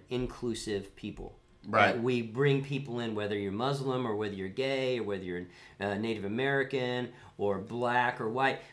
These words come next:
Speaker 1: We are an inclusive people. Now, does that mean we're naive and we let, we let, uh, you know, suicide bombers in? No.
Speaker 2: Right,
Speaker 1: Do we
Speaker 2: right.
Speaker 1: let, do we let everyone in from Mexico? No.
Speaker 2: Right.
Speaker 1: But,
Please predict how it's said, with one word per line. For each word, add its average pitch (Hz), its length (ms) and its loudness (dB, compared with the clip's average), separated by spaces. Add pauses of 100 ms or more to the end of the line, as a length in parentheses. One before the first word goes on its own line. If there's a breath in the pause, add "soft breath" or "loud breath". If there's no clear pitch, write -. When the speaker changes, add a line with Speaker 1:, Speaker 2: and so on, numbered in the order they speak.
Speaker 1:
We 135 200 4
are 117 120 4
an 110 140 -2
inclusive 143 600 0
people. - 500 -8
Now, 113 180 -2
does 117 120 -4
that 139 160 4
mean 139 140 2
we're 117 120 2
naive 120 420 0
and 117 140 -2
we 110 100 -2
let, 107 380 -4 (260)
we 117 180 -4
let, 113 280 -4
uh, 104 160 0 (120)
you 117 220 -6
know, 101 140 -4
suicide 160 500 -2
bombers 151 340 2
in? 175 240 -2
No. 302 380 -6
Speaker 2:
Right, 90 320 -2
Speaker 1:
Do 139 80 4
we 151 60 4
Speaker 2:
right. 151 100 4 (180)
Speaker 1:
let, 151 100 -4
do 151 100 0
we 160 140 0
let 156 260 2
everyone 185 500 2
in 185 220 2
from 175 240 0
Mexico? 190 420 -2
No. 330 460 -4
Speaker 2:
Right. 90 360 0
Speaker 1:
But, 170 200 4